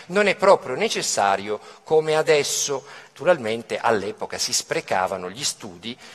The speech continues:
che, eh, quattro anni dopo sono stati messi da parte, semplicemente perché? Perché qualunque decisione avesse preso la Raggi era sbagliata in partenza.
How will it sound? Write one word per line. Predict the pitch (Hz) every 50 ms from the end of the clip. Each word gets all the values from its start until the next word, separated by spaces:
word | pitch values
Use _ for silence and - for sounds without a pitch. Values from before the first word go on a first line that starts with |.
| - - _
che, | - 139 131 139 - -
eh, | 127 110 107 104 98 98 95 95 95 92 82 - - - - _
quattro | - 143 143 135 - - 120 127
anni | 131 131 180 175
dopo | 120 113 107 - 113 104
sono | - 117 110 110
stati | 104 - 127 110 - - 90
messi | 95 107 - - - 92
da | - 143 -
parte, | - 87 82 76 - - - 80
semplicemente | - - 135 123 - 160 165 - - 139 120 120 127 127 - 113 101
perché? | - - 117 98 - - - - - 87 80 76 - _ _ _ _ _ _ _ _ _ - - - - - -
Perché | _ 139 135 - - 151 -
qualunque | - 147 147 147 180 220 220 - - 120
decisione | 98 107 104 - 107 95 90 107 139 143 131 107
avesse | 90 107 101 - - 101
preso | - 110 113 120 107 92 98
la | 90 92 92
Raggi | 90 85 73 76 76 73 - - 80 87 101 - _ _ _ _ _ _ _ _ _
era | - 165 175 156 151
sbagliata | 147 - - - - 143 135 127 113 139 143 156 156 - 139
in | 123 117 104
partenza. | - 117 101 - - - 117 120 127 101 92 92 - - - 80 -